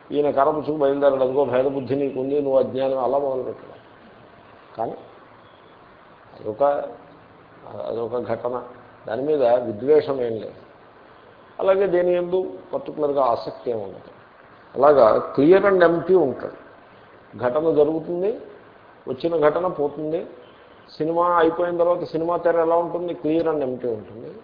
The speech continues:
అలాగే జ్ఞాని యొక్క అంతఃకరణం కూడా clear and empty ఉంటుంది. So అది జ్ఞాని యొక్క స్వరూపము. జ్ఞాని దేన్ని విరోధించడు,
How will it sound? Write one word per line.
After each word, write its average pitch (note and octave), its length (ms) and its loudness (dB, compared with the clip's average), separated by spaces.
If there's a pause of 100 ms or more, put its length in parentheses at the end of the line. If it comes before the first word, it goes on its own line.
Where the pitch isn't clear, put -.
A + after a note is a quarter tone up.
(160)
అలాగే B2+ 260 0
జ్ఞాని B2 320 -2
యొక్క C3 260 -2
అంతఃకరణం B2 680 -4
కూడా A2+ 380 2 (280)
clear B2 240 6
and A2+ 180 0
empty G#2+ 360 -2
ఉంటుంది. G2 340 -8 (1040)
So A2 340 8 (1120)
అది A2+ 140 -2
జ్ఞాని A#2+ 360 0
యొక్క A#2+ 220 -2
స్వరూపము. A2+ 760 -2 (600)
జ్ఞాని D3 320 4
దేన్ని D3+ 380 6
విరోధించడు, C3 800 0